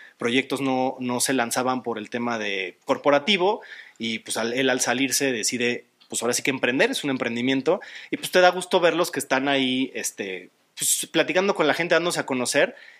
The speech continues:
y, pues, que les deseas mucho éxito, ¿no? Entonces, quisieras apoyar a, a, a muchos, pero luego es tan as-,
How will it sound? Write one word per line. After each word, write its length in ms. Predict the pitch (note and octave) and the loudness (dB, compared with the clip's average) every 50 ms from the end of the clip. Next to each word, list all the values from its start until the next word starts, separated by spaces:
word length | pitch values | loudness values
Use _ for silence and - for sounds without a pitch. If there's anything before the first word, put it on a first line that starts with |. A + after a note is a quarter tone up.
| _ - | _ -10
y, 140 | A#2+ A2 G#2 | -10 -10 -8
pues, 160 | - G2+ - | -8 -8 -2
que 200 | - A#2 A2 G#2 | -2 -2 -2 -2
les 260 | A2+ G#2+ G#2+ A2 G#2+ | -4 -6 -6 -6 -4
deseas 360 | G#2+ A2 - - B2+ A#2+ - C#3+ | -2 0 0 2 0 0 0 -2
mucho 280 | C3 B2+ A#2+ - C3 | -6 -4 -2 -2 -2
éxito, 320 | B2+ - - A#2+ - - G#2 | 0 -2 -4 -6 -8 -10 -8
¿no? 100 | A2 A#2 | -8 -8
Entonces, 320 | - - C3+ C3 B2+ - - - - - | -4 -2 -2 -2 -2 -6 -8 -12 -12 -8
quisieras 320 | - - C3+ D#3 F#3+ F#3 E3+ | -2 2 6 6 6 6 4
apoyar 460 | D#3 - B2+ C3+ D3+ D3+ C#3+ D3 - - | 0 2 4 6 6 6 4 2 -2 -4
a, 180 | A#2+ G#2+ G2+ | -2 -2 0
a, 120 | - - A2 | 0 0 -2
a 40 | A2 | 0
muchos, 420 | A2 C3+ D3 C#3+ - - F3+ - | 0 0 0 0 0 -2 -2 -2
pero 260 | - B2 G2+ F#2 F#2+ | -2 -2 -2 -2 -2
luego 300 | F#2+ G2 A2+ A#2+ C3 B2 | -4 -4 -2 0 0 0
es 220 | A#2 - - - - | 0 0 -2 -4 -2
tan 340 | - C3 C3 C#3+ C#3+ C#3+ | -2 0 0 0 0 0
as-, 300 | C3+ C3 B2 - - - | 0 0 0 -2 -6 -10